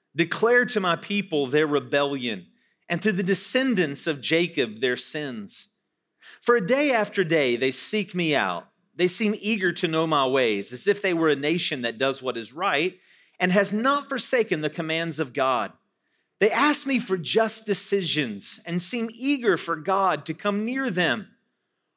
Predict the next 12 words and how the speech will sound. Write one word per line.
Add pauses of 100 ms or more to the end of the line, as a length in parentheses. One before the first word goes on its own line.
(120)
'Why
have
we
fasted?'
they
say, (580)
'and
you
have
not
seen
it?